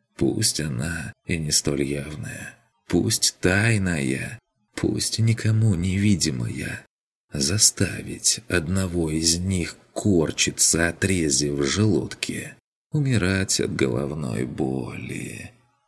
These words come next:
За нас, за всех. Или похитить чьего-нибудь ребёнка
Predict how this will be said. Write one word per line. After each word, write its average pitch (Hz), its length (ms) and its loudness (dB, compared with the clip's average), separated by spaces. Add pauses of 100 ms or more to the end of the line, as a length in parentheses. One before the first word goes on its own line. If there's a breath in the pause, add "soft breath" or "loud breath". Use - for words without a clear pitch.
За 135 180 4
нас, 104 560 2 (180)
за 104 180 6
всех. - 500 -2 (420)
Или 73 200 0
похитить - 840 -2
чьего-нибудь 90 840 2
ребёнка 98 760 2